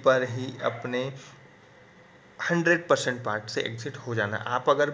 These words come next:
बचाना चाहते हैं थोड़ा बहुत part के risk लेना चाहते हैं short term वाले, तो एटी परसेंट part one point three पर और बाकी ट्वेंटी परसेंट part के लिए वन पॉइंट फ़ोर से लेके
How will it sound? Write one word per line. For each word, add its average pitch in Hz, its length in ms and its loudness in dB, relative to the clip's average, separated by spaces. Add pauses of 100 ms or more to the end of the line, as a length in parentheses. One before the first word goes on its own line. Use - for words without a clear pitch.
बचाना 143 460 6
चाहते 151 400 4
हैं 151 180 0
थोड़ा 131 220 4
बहुत 131 260 0
part 120 240 6
के 139 60 -2
risk 127 280 -2
लेना 123 260 2
चाहते 123 300 -2
हैं - 80 -4
short 120 180 -2
term 123 120 4
वाले, 123 240 6
तो - 640 -10
एटी 160 280 6
परसेंट 180 380 4
part 170 220 6
one 131 200 2
point 135 280 -2
three 139 140 -4
पर 170 200 0
और 180 80 -2
बाकी 127 300 2
ट्वेंटी 135 280 -4
परसेंट 131 360 -6
part 120 220 -2
के 131 60 -6
लिए 143 100 -2
वन 127 160 0
पॉइंट 123 240 -2
फ़ोर 120 200 0
से 117 120 -6
लेके 117 300 0